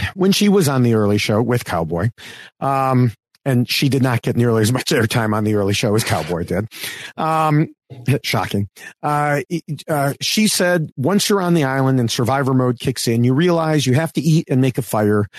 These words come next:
You know you have to do something and take the initiative." So again, she said it wasn't being bossy. It was about taking that first step and doing things. Uh, she similarly told me that she wasn't appreciated for what she did. Uh, quote,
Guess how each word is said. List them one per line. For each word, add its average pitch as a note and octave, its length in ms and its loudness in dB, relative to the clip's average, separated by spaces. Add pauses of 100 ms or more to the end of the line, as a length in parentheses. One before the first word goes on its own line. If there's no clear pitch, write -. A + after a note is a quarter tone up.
(160)
You B2+ 120 2
know C#3+ 100 2
you E3 160 2
have D#3 160 -2
to C#3 60 -6
do C3+ 160 2
something C3 340 0
and A#2 100 0
take B2 220 -2
the B2+ 80 0
initiative." - 580 -4
So C#3+ 180 -2
again, F3 280 2
she D3+ 140 0
said F3 160 0
it D#3+ 100 0
wasn't G3+ 240 2
being D3+ 220 2
bossy. D3 420 0
It - 400 -10
was D#3 100 -2
about D#3 220 -2
taking G#3+ 320 0
that F3 180 0
first E3+ 240 -2
step D#3+ 220 -2
and C3+ 160 0
doing G#2 320 0
things. - 380 -10 (400)
Uh, B2 140 0
she C3 180 -2
similarly F3 580 2
told C3 320 0
me F#3+ 380 4 (260)
that D3 100 -2
she E3 300 0
wasn't F3 340 2
appreciated G#2+ 840 0
for C#3 120 -2
what B2 200 0
she - 160 -2
did. D3+ 240 -2 (580)
Uh, A#2+ 240 0
quote, - 300 -4